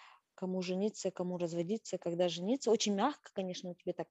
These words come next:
говорят, говорят, капают, капают, потом ты вот это делаешь. Ну, в общем,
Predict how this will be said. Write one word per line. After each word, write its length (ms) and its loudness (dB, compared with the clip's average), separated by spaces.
говорят, 600 4
говорят, 640 2
капают, 480 -2
капают, 440 -2
потом 240 -12
ты 120 -14
вот 100 -8
это 200 -6
делаешь. 500 6
Ну, 100 2
в 40 6
общем, 200 -4